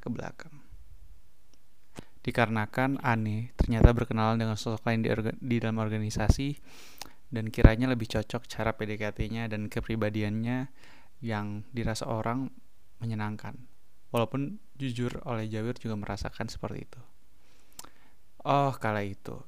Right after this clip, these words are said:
Jawir pun merasa bahwa mungkin itu yang dicari atau tipe dari seorang Ane. Di saat itu pula,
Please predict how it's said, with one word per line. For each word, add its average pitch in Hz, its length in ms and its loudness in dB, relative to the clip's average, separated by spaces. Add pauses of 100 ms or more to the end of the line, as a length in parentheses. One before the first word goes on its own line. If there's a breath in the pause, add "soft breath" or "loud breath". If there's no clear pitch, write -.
(120)
Jawir 107 240 -4
pun 117 240 -2
merasa 104 640 0
bahwa 117 560 -2
mungkin 120 560 -4 (640 soft breath)
itu 127 320 2
yang 117 240 0 (160)
dicari 117 720 -2
atau 107 320 -4
tipe 113 320 -4
dari 110 480 -4 (560)
seorang 107 480 -4
Ane. 113 320 -10 (4000 soft breath)
Di - 140 -4
saat 120 160 0
itu 120 160 -4
pula, 139 480 4